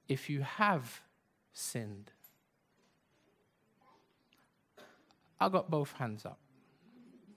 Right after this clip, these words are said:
Now, I can do this experiment in this room. You know that this room, or this part of this building is part of a bigger building, which is an apartment building upstairs. I don't know, maybe fifty, a hundred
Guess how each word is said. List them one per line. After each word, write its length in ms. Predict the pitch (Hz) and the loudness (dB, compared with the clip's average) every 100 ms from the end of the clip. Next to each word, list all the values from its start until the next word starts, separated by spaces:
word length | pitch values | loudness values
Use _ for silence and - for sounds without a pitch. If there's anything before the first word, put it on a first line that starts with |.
| _ _ _ _ - - - _ _ _ - | _ _ _ _ -20 -20 -20 _ _ _ 0
Now, 380 | 127 107 104 113 - _ _ - - - - _ _ _ | 2 4 2 -2 -12 _ _ -20 -20 -20 -20 _ _ _
I 80 | 202 | 2
can 220 | - 196 | 6 6
do 100 | 180 | 6
this 220 | 165 - | 4 2
experiment 680 | - - - 160 147 139 - | 0 -2 4 6 6 4 0
in 120 | 117 | -2
this 240 | 120 - 135 | -2 -4 -2
room. 360 | 139 156 202 - - - _ _ _ _ _ - - | -2 0 -4 -8 -20 -20 _ _ _ _ _ -16 0
You 80 | 170 | 4
know 140 | 175 | 4
that 160 | 151 147 | 2 0
this 200 | 143 139 | -4 -2
room, 680 | 135 139 113 113 113 120 - | 2 4 4 2 0 -2 -6
or 80 | 117 | -6
this 160 | 117 - - _ - | -6 -6 -12 _ 0
part 280 | 151 170 | 4 4
of 300 | 131 123 - - _ - | 4 -6 -10 -20 _ -4
this 180 | 139 - | -4 -4
building 520 | 113 135 139 127 107 | 2 4 4 2 0
is 120 | 104 | -2
part 260 | - 135 - | 2 4 4
of 100 | - | -2
a 40 | |
bigger 280 | 107 143 120 | -4 -2 -2
building, 440 | 120 123 113 110 | 0 -2 0 -2
which 140 | 113 107 | -2 -6
is 120 | 104 | -6
an 80 | 110 | -6
apartment 540 | - 127 113 107 107 | -2 -2 0 -4 -4
building 320 | 117 113 110 | -4 -4 -4
upstairs. 400 | 107 - 120 113 | -6 -8 -8 -6
I 60 | 120 | -6
don't 160 | 120 | -6
know, 60 | 107 | -6
maybe 300 | 107 107 113 - - - | -6 -6 -10 -12 -20 -20
fifty, 460 | - 139 135 - 127 | -8 -4 -4 -2 0
a 60 | |
hundred 420 | 120 131 127 131 | 0 0 0 -4